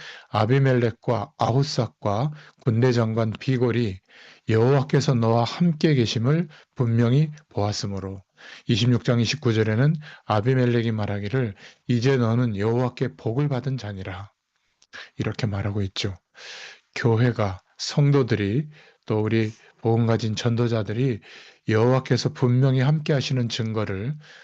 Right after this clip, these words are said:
우리 현장의 사람들이 보도록 하나님은 역사해 주실 줄 믿습니다. 우리를 부르신 부르심의 목적과 그 방향에 맞추어서 일하고 생각하고 살아간다면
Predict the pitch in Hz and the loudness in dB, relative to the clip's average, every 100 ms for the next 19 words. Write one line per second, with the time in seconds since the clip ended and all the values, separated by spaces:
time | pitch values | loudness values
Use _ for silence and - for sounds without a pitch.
0 | _ 110 113 104 127 127 131 123 - 117 | _ 0 2 2 2 4 2 2 0 0
1 | 110 107 101 104 143 151 - _ _ - | -2 -2 -4 0 -2 -2 -10 _ _ -4
2 | 104 120 127 95 - - - - 117 104 | 0 2 2 0 -6 -20 -12 -4 0 0
3 | 104 101 101 - 131 117 110 104 110 95 | 0 0 0 0 0 0 0 -2 -4 0
4 | 135 151 110 - 110 98 98 101 - _ | 0 0 -2 -8 -8 -10 -10 -12 -14 _
5 | - - - - 117 123 135 135 127 123 | -20 -18 -18 0 4 6 4 4 4 4
6 | 131 131 127 - - - 135 139 143 143 | 4 2 0 -8 -18 -2 2 4 4 2
7 | 131 113 113 - 131 - 110 98 123 151 | 2 0 -2 -2 -2 -2 -2 -2 -2 -8
8 | - - 135 123 - 117 120 117 110 107 | -20 -4 -2 -2 0 2 2 2 2 0
9 | - - 131 113 113 98 - _ _ - | -2 0 0 0 -4 -6 -10 _ _ -6
10 | 113 113 113 110 120 151 151 - - - | -2 0 0 0 -2 -4 -6 -20 -16 -6
11 | - 131 123 - 110 110 - 143 143 123 | -2 0 0 -2 -4 -4 -2 0 2 0
12 | 101 98 117 113 | -2 -2 -2 -2